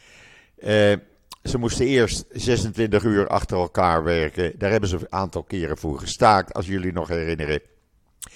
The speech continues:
Het nieuwe plan reduceert de diensten tot ongeveer eenentwintig uur.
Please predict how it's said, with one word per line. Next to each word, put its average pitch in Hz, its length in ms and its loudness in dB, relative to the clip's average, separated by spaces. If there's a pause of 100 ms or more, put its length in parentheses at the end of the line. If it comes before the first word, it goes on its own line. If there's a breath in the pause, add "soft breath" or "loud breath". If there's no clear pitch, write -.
(380 loud breath)
Het 107 140 0
nieuwe 135 240 4
plan 117 520 6
reduceert 98 1000 2
de 92 120 -2
diensten 87 540 -4
tot 85 340 -2
ongeveer 82 680 -4
eenentwintig 95 680 -2
uur. 95 340 -4